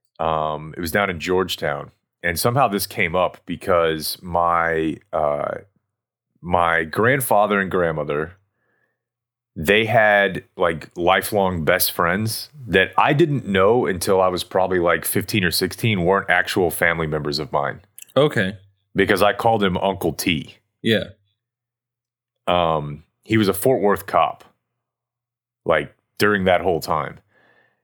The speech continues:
Speaker 1: And, uh, I think a documentary maybe had just come out. Maybe it was, like, a sixty, not a sixty Minutes, but, like, a, a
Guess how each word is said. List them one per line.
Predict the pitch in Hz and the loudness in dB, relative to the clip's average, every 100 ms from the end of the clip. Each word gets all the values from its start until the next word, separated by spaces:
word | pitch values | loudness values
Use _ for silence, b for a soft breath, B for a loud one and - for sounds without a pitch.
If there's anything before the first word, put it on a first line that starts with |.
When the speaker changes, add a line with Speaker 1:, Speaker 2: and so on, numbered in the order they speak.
| _ 82 | _ 0
Speaker 1:
And, | 85 82 | 0 4
uh, | 80 78 78 76 - | 4 4 2 0 -2
I | |
think | - 80 - | 0 0 0
a | |
documentary | - 92 107 - 90 90 117 127 | 0 2 2 0 0 0 2 0
maybe | 127 131 139 | 0 0 0
had | 120 98 | 0 0
just | 107 - | 0 0
come | 131 117 | -2 2
out. | 120 101 | 2 0
Maybe | 101 | 0
it | 101 | 0
was, | 95 | 0
like, | 92 | 0
a | 82 80 | 2 0
sixty, | - 117 101 - 95 | 0 -4 -4 -4 -4
not | 101 98 | 0 -2
a | |
sixty | - 92 87 | -2 -6 -4
Minutes, | 80 76 | -4 -4
but, | 85 | -2
like, | 82 80 82 | 0 0 0
a, | 76 71 71 67 _ - | 0 0 -4 -10 _ -4
a | 76 | -4